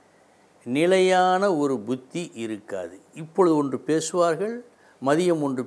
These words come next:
பேசுவார்கள், இரவு ஒன்றை பேசுவார்கள். அடுத்த நாள் இந்த மூன்றையும் விட்டுவிட்டு வேறு ஒரு புது விஷயத்தை எடுத்துக்கொள்வார்கள். இது மகர சனி வந்தால் அப்-, மகரத்துக்கு வந்தால் அப்படித்தான். கும்பம்.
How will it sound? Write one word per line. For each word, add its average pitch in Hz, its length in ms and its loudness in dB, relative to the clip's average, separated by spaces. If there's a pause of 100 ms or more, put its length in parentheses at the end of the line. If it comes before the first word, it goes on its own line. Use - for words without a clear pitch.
பேசுவார்கள், 160 680 0 (500)
இரவு 214 260 4 (120)
ஒன்றை 156 240 -2 (140)
பேசுவார்கள். 156 540 0 (160)
அடுத்த 190 300 0
நாள் 190 160 2 (240)
இந்த 170 140 4 (140)
மூன்றையும் 220 480 0
விட்டுவிட்டு 185 440 -4
வேறு 175 200 4 (100)
ஒரு 147 100 -2 (140)
புது 220 240 -2 (180)
விஷயத்தை 202 420 0
எடுத்துக்கொள்வார்கள். 95 760 -10 (1300)
இது 175 180 0 (720)
மகர 139 400 0 (160)
சனி 123 200 -4 (100)
வந்தால் 104 380 -6
அப்-, - 120 -14 (120)
மகரத்துக்கு 151 480 -2
வந்தால் 120 320 -4
அப்படித்தான். 92 440 -12 (1700)
கும்பம். 117 720 0